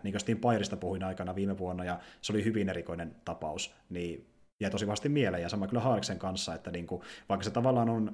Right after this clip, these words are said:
ö, ehkä paperilla kuulostaa vähän perinteiseltä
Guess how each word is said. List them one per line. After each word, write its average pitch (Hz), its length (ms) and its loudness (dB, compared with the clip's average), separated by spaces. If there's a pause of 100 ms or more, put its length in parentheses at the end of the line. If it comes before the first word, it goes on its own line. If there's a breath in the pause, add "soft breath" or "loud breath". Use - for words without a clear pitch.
(640 loud breath)
ö, 104 120 2
ehkä 101 200 0
paperilla 127 380 4
kuulostaa 120 500 2
vähän 117 380 2
perinteiseltä 104 420 2